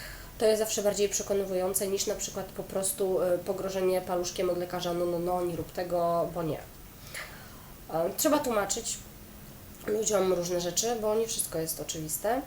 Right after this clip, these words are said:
I mam nadzieję, że ten wideoblog przynajmniej troszeczkę wniesie, em, nowych informacji do waszego życia.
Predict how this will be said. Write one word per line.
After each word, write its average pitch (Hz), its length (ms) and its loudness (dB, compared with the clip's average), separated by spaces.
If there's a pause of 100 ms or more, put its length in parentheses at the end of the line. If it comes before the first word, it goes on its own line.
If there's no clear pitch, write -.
(1200)
I 240 220 2
mam 226 220 10
nadzieję, 220 460 6
że 208 280 6 (500)
ten 214 160 4
wideoblog 196 580 4 (200)
przynajmniej 202 680 4
troszeczkę 185 680 -4
wniesie, 180 500 2
em, 160 1400 0
nowych 175 300 -2
informacji 165 640 -2
do 175 140 -6
waszego 165 320 -2
życia. - 260 -6